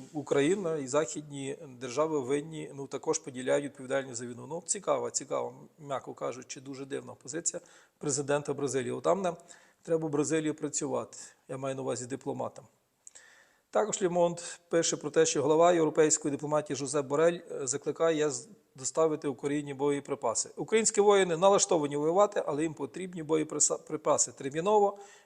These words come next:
і в величезних кількостях, написав голова європейської дипломатії Жозеп Борель міністрам закордонних справ і оборони двадцяти семи, е, країн в своєму листі. Е, Le Monde повідомляє про те, що Еммануель Макрон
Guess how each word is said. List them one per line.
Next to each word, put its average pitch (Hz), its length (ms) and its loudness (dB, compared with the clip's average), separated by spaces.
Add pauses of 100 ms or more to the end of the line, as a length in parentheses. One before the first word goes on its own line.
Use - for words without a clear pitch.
(180)
і 202 120 4
в 185 40 8
величезних 170 560 4
кількостях, 190 540 0
написав 147 380 4
голова 147 220 6
європейської 139 460 0
дипломатії 135 360 -6
Жозеп 135 300 -4
Борель 180 260 4
міністрам 151 480 -2
закордонних 135 460 -4
справ 190 420 2
і 156 80 -2
оборони 180 440 0 (380)
двадцяти 165 500 6
семи, 165 380 2 (200)
е, 131 520 -4
країн 170 360 4
в 156 40 0
своєму 151 360 -2
листі. 139 460 -6 (1500)
Е, 139 340 -2
Le 170 60 0
Monde 233 180 6
повідомляє 190 500 6
про 165 160 4
те, 190 220 4
що 175 280 4
Еммануель 165 420 4
Макрон 175 420 4